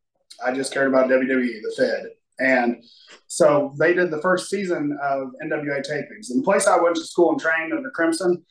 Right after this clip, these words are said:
they, uh, we got to do the ring crew. So, like, we supplied the ring. They bought the aprons and the, you know, they brought the apron, brought the tarps and everything.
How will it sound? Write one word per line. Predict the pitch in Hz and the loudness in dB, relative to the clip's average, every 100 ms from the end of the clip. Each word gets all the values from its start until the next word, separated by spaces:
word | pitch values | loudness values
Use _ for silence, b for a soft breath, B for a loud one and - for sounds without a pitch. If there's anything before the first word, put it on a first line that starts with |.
| _ _ _ _ _ _ _ _ | _ _ _ _ _ _ _ _
they, | 180 180 170 170 | -2 4 4 6
uh, | 156 131 127 139 | 4 4 -2 -2
we | 180 | -2
got | - | -2
to | 175 | -4
do | 170 | -4
the | 135 | -4
ring | 151 147 | -8 -10
crew. | - - | -12 -20
So, | - 165 143 131 127 B B _ _ | -6 -4 -2 -4 -6 B B _ _
like, | 131 113 | -8 -6
we | 139 165 160 | -4 -2 -2
supplied | - 175 156 160 156 170 | -4 -4 -2 -2 -2 -2
the | 170 | -2
ring. | 156 147 139 139 | -2 -6 -6 -4
They | 175 | 0
bought | 170 160 | 0 0
the | - 151 | -4 -10
aprons | 156 165 156 156 151 | -8 -8 -8 -8 -10
and | 143 143 135 | -10 -10 -10
the, | |
you | 135 131 123 127 | -8 -8 -10 -12
know, | 123 120 | -12 -8
they | 147 | 2
brought | 165 160 | 4 4
the | 151 | 4
apron, | 151 151 147 | 2 2 2
brought | 147 151 | 2 2
the | - | -2
tarps | 147 143 143 | -2 -2 -4
and | 139 | -10
everything. | 143 143 | -10 -8